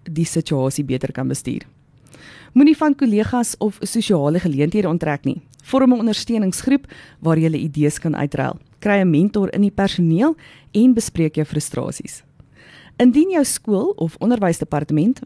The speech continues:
werkswinkels aanbied, gemik op hanteringsstrategieë, woon dit by. Dit is 'n langtermynbelegging in jou beroep. Probeer iets nuuts, al is dit net om die verveling in jou se-, vir jouself te verlig.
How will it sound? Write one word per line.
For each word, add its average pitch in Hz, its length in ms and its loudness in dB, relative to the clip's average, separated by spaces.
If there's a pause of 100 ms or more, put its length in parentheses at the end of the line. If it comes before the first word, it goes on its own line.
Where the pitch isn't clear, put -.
werkswinkels 170 800 0
aanbied, 185 440 0 (260)
gemik 170 460 2
op 196 160 -2
hanteringsstrategieë, 175 1200 0 (160)
woon 156 220 0
dit 151 180 0
by. 131 240 -4 (340)
Dit 180 160 0
is 180 140 -2
'n 156 140 2
langtermynbelegging 151 1300 -2
in 160 120 2
jou 143 160 2
beroep. 127 340 -6 (840)
Probeer 294 380 4
iets - 240 -4
nuuts, - 480 2 (320)
al 226 160 0
is - 140 -2
dit 277 140 -4
net 214 260 0
om 214 160 2
die 185 140 -2
verveling 208 760 0
in 180 180 2
jou 156 260 2
se-, - 300 -2
vir 196 120 0
jouself 208 380 0
te 202 100 -4
verlig. 151 400 -6